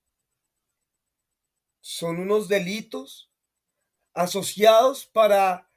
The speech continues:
crear una pena punitiva, penal, que hoy lo tiene en la cárcel.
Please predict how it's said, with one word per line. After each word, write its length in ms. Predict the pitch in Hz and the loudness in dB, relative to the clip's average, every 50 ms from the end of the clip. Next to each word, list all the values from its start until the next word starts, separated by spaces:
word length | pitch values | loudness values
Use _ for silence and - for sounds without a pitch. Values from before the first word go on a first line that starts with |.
| _ _ - | _ _ -4
crear 320 | 220 220 220 233 262 269 | 0 2 4 4 4 2
una 260 | 277 262 254 240 240 | 0 -2 -4 -4 0
pena 420 | - 240 233 226 190 156 139 135 _ _ _ _ _ - | 2 2 2 2 0 -8 -12 -14 _ _ _ _ _ -16
punitiva, 760 | 214 233 226 214 202 175 - 254 247 240 208 180 151 147 _ _ _ _ _ - | -12 -8 -8 -8 -8 -10 -10 -10 -6 -6 -6 -6 -6 -10 _ _ _ _ _ -2
penal, 540 | 226 220 202 196 208 202 196 190 175 _ _ _ _ _ _ _ _ _ _ _ _ _ - | 0 0 0 0 -2 -4 -4 -6 -8 _ _ _ _ _ _ _ _ _ _ _ _ _ -6
que 140 | 190 185 | -4 -2
hoy 120 | 185 180 185 | -2 -2 -4
lo 180 | 190 196 190 | -4 -6 -8
tiene 480 | - 202 202 196 190 190 190 185 185 _ _ _ _ _ _ _ _ _ _ _ _ _ _ _ _ _ _ _ _ _ _ _ _ _ | -6 -6 -6 -4 -4 -6 -10 -12 -14 _ _ _ _ _ _ _ _ _ _ _ _ _ _ _ _ _ _ _ _ _ _ _ _ _
en 140 | - 175 180 | -14 -10 -8
la 160 | 170 151 151 | -8 -8 -8
cárcel. 540 | - 196 196 220 208 196 - - 143 131 _ | -4 -4 -2 -2 -4 -6 -12 -20 -20 -20 _